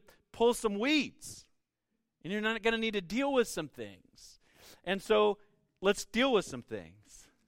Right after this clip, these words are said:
And the first thing in your notes is this.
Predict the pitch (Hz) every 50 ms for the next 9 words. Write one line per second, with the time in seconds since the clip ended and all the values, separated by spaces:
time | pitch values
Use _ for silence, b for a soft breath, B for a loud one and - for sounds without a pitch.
0 | _ _ _ _ _ _ _ _ _ _ - 156 170 180 - - 240 254 285 277
1 | - - 233 226 220 214 220 220 - b b b b b b 196 202 214 196 190
2 | 202 240 269 262 - - 202 190 175 165 196 262 277 247 143 107 - - - -